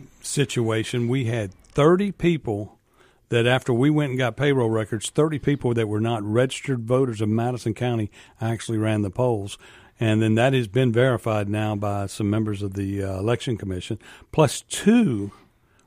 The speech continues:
were felons running. And they were the ones that picked up the votes at the courthouse,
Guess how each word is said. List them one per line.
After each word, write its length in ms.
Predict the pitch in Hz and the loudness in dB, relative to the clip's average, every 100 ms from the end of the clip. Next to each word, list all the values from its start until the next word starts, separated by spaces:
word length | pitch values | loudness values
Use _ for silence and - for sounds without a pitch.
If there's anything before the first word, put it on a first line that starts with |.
| - | -6
were 120 | 110 | -4
felons 680 | - 165 156 90 - - - - _ _ _ - | 0 2 0 -4 -10 -16 -16 -20 _ _ _ -2
running. 480 | 120 135 139 104 95 | 4 6 6 4 0
And 140 | 104 | 4
they 140 | 123 175 | 6 8
were 100 | 180 | 8
the 60 | |
ones 220 | 165 160 147 | 6 4 0
that 160 | - | -2
picked 280 | - 196 196 | 2 2 4
up 180 | 196 - | 4 4
the 100 | 170 | 6
votes 420 | 143 139 147 - | 6 6 2 -6
at 140 | 135 | -6
the 60 | 120 | -4
courthouse, 600 | - 180 143 117 113 | 4 4 4 0 -4